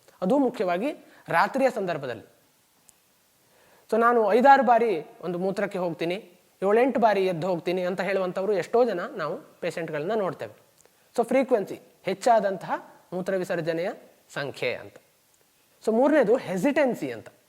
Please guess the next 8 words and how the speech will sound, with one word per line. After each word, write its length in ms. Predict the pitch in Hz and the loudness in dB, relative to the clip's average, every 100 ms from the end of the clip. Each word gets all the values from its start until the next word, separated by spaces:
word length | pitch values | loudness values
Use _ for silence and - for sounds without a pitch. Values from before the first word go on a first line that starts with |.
| _ _ _ | _ _ _
ಇದು 200 | 214 247 | -2 0
ಕೆಲವರಲ್ಲಿ 380 | 285 247 208 202 | 2 2 2 -2
ಕಂಡು 180 | 175 165 | -4 -6
ಬರ್ತದೆ. 240 | 156 151 | -6 -8
ಹೆಸಿಟೆನ್ಸಿ 500 | 143 202 269 254 247 | -6 -2 0 0 0
ಅಂತಂದ್ರೆ 320 | 220 208 220 320 | -2 -2 -2 -2
ಸ್ಟಾರ್ಟಿಂಗ್ 460 | - 185 180 214 | 0 0 0 -6
ಟ್ರಬಲ್. 260 | 156 117 | -6 -8